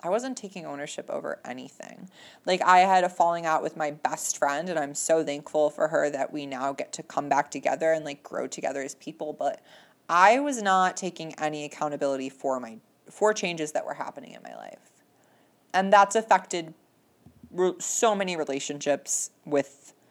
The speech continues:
friends, et cetera. And to be in a place now that I can take ownership and know, like, I messed up here, et cetera, change is hard, I think, is what I'm really going off of all this. And I want to,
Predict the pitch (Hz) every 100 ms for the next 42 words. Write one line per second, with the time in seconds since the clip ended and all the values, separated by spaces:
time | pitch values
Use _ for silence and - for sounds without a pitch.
0 | _ _ _ _ 233 214 202 196 180 151
1 | - 156 147 139 151 147 - 170 160 160
2 | - - 196 185 214 214 190 - 185 170
3 | - 170 160 165 170 156 147 147 160 151
4 | 143 143 151 156 151 147 147 143 139 139
5 | - 147 160 156 - 139 - - 143 143
6 | 143 143 156 156 - _ _ _ _ _
7 | _ _ _ _ - 294 339 311 - 147
8 | 147 170 _ _ _ _ - 175 240 233
9 | 190 170 165 156 151 156 156 147 143 139
10 | 139 135 - 143 - 151 151 147 147 -
11 | - - - 156 143 139 147 - - -
12 | _ _ _ _ _ _ _ _ _ _
13 | _ _ _ 160 175 175 185 214 214 -
14 | - - 220 208 202 190 185 180 175 175